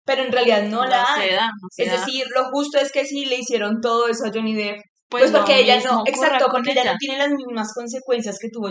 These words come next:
Speaker 1: Johnny Depp en
Speaker 2: Claro,
Speaker 1: su momento.
Speaker 2: claro.
Speaker 1: Y a pesar de que creo que el juicio aún no se ha terminado, aún no está cerrado,
Speaker 2: Sí.
Speaker 1: y pues lo justo sería dejar, darle la oportunidad de que al fin se cierre
Speaker 2: Ajá.
Speaker 1: y no,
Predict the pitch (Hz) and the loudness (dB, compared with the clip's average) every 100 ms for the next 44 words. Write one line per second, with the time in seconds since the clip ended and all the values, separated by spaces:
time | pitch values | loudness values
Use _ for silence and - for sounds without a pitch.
0 | 185 196 196 190 220 202 196 214 269 269 | -6 -6 -4 -4 2 2 2 -4 -6 -8
1 | 175 160 _ - 185 - - _ _ _ | -12 -18 _ -18 -16 -16 -20 _ _ _
2 | 269 277 269 254 - 247 254 262 233 233 | -6 -6 0 0 4 2 2 0 -2 -4
3 | 294 262 240 240 226 220 208 214 202 208 | -6 -6 -4 -8 -4 -4 -2 -4 -4 -8
4 | 208 208 226 180 175 202 190 180 190 190 | -8 -8 -6 -6 -6 -6 -8 -8 -8 -6
5 | 190 196 180 226 240 214 233 233 220 214 | -4 -4 -4 -8 -12 -10 -2 0 0 -2
6 | 226 208 240 233 202 196 202 - - 208 | -6 -6 -6 0 2 2 -2 -4 -2 0
7 | 196 214 214 226 196 175 208 202 208 202 | 0 -2 -6 -4 -4 -4 -2 -2 -4 -8
8 | 190 185 208 196 185 240 269 233 247 233 | -8 -10 -6 -6 -6 -12 -12 -12 -10 -2
9 | 226 226 208 202 202 | 2 2 2 4 2